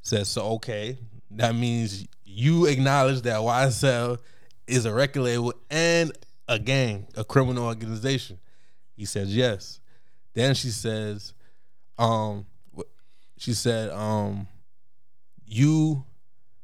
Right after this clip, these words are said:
have knowledge that mem-, other associates of Y S L either committed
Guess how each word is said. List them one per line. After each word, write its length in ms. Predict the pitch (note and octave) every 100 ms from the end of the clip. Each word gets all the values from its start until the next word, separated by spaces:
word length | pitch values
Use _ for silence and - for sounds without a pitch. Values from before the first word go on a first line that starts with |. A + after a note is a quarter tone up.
| - - - -
have 340 | A#2 B2 G#2+
knowledge 800 | G#2 A2+ C#3+ C3+ A#2 A2 G2 - -
that 400 | G#2+ A#2+ A2+ G2 - - - -
mem-, 380 | A2+ A2 D3+ C#3 -
other 380 | C#3+ D3 D3+ C3+
associates 600 | B2 - C3+ B2 B2 G#2+
of 180 | A2+ A2
Y 220 | A2 A2
S 140 | G#2
L 300 | A2+ G#2+ G#2+ - -
either 360 | B2+ B2 A#2 G#2+
committed 720 | - - A2 C#3+ D#3 D#3 B2+